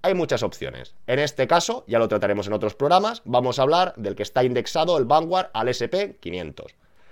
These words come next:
Para filtrar un poquito, pondríamos Vanguard, le daríamos a buscar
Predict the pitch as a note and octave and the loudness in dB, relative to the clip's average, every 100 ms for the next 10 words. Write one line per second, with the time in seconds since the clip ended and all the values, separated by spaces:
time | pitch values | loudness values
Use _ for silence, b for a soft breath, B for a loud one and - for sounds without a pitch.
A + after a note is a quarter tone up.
0 | - - - - - G#2 G2 G2 A2+ A2+ | -20 -18 -16 -12 -2 -2 0 2 4 4
1 | A2 C#3+ F3+ F3+ G#3+ G#3 G#2 G#2 G2+ G#2+ | 4 2 4 4 2 2 -2 2 2 2
2 | A#2+ F3+ F#3+ G#3 A#3 - - - _ _ | 4 4 6 2 0 -6 -16 -20 _ _
3 | G2+ G2+ G2 G2 G2+ G2+ G#2+ B2 - G3+ | 2 4 6 4 4 0 0 0 2 2
4 | B3+ | 2